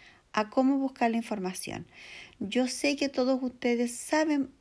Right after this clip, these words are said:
buscar en, eh, información. Yo sé que ustedes se manejan mucho mejo-, mucho mejor que yo, incluso en el Internet. Pero no es lo mismo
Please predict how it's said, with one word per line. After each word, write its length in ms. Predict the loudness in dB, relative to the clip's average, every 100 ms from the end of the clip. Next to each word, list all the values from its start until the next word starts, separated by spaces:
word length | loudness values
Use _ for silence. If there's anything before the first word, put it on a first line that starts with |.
| _
buscar 680 | -8 -6 -8 -6 -2 -2 -2
en, 300 | -4 -2 -4
eh, 380 | -6 -6 -6 -6 -8
información. 760 | -8 -6 -6 -6 -8 -10 -12 -18 _ _ _
Yo 80 | -10
sé 120 | -8
que 60 | -8
ustedes 300 | -6 -6 -4
se 100 | -4
manejan 400 | -2 -2 -2 -4
mucho 340 | -4 -4 -2
mejo-, 260 | -2 -4 -6
mucho 360 | -4 -4 -2
mejor 300 | -2 -2 -4
que 140 | -4 -2
yo, 100 | 0
incluso 360 | -2 -4 -4
en 80 | -2
el 100 | 0
Internet. 500 | -2 -2 -4 -4 -8 -10 _ -20 -20 -20 -20 -20 -20 _
Pero 240 | 4 4 4
no 100 | 0
es 100 | 2
lo 120 | 6
mismo 480 | 8 8 6 4